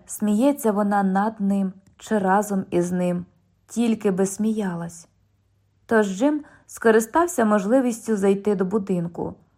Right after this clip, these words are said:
допоки Джек його не бачив, бо знав, що вона зробила б так само. Він почувався останнім дурнем, коли вийшов на той поверх, де лежала картонна коробка, і пересвідчився,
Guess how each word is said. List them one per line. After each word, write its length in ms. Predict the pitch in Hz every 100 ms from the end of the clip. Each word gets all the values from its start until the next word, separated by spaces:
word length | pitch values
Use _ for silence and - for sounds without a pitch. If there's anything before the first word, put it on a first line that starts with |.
| _ -
допоки 500 | 208 202 269 269 202
Джек 420 | 165 202 220 202
його 180 | 185 190
не 100 | 196
бачив, 520 | 180 170 - - - _ _ _ -
бо 200 | 185 208
знав, 360 | 196 185 175 170 _ _ _
що 200 | - -
вона 280 | 226 233 226
зробила 560 | 202 208 196 220 214 202
б 160 | 208
так 200 | 190 196
само. 460 | - 185 175 175 180 _ _ _ _ _ _ _ -
Він 240 | 190 220 214
почувався 680 | 214 208 208 202 196 - 196
останнім 540 | 196 220 196 190 185
дурнем, 440 | 185 233 196 196 180 - _
коли 240 | - 214 202
вийшов 400 | 196 214 208 202
на 100 | 196
той 200 | 196 196
поверх, 500 | 196 240 208 190 - _ _ -
де 140 | 202
лежала 500 | 214 208 190 202 196
картонна 480 | 196 196 - 196 185
коробка, 600 | 185 226 202 - - - - _ _ _ -
і 100 | 196
пересвідчився, 960 | 196 196 190 202 226 220 185 - 185